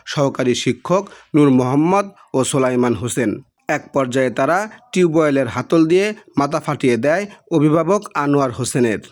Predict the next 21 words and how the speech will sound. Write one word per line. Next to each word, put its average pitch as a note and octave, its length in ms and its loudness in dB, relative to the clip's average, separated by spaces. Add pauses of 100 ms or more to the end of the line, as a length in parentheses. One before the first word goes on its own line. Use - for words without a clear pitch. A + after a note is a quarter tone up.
আর F#3 160 0 (100)
এই G#3+ 180 2
ঘটনার F#3 420 0
পর C#3+ 200 0
থেকে G3+ 460 -2 (160)
উক্ত E3+ 280 -2
বিদ্যালয়ে D3 720 0 (180)
ছাত্রছাত্রীরা E3 1000 -2 (220)
ভয়ভীতি C#3+ 520 0
নিয়ে D3 320 4
বিদ্যালয়ে A#2+ 520 -2
আসছে। - 720 -4 (220)
এদিকে F3 520 -2 (220)
উক্ত D#3+ 320 0
তিন C#3 260 0
শিক্ষক F#3+ 560 -2 (260)
বিদ্যালয়ে C3 600 0
আসতে C#3+ 380 -2
পারছে A#2+ 400 -4
না D3 120 2
বলেও F3+ 360 2